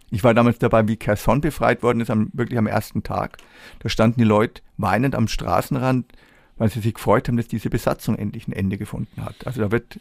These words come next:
die Menschen werden völlig entrechtet und davon erzählt halt die Wagenknecht nichts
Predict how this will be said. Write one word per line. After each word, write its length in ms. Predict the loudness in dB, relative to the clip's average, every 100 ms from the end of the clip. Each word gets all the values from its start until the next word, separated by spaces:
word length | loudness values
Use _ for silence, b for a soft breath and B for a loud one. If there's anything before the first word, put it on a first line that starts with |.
| -4
die 60 | 2
Menschen 340 | 2 2 0
werden 200 | 0 0
völlig 320 | 0 0 0
entrechtet 640 | -4 -2 -2 -4 -10 -10 -16 B B B
und 100 | 2
davon 300 | 4 2 -2
erzählt 340 | -2 -4 -2
halt 120 | -2 0
die 100 | 2
Wagenknecht 640 | 0 0 -8 -6 -6 0
nichts 460 | -2 -2 -14 -20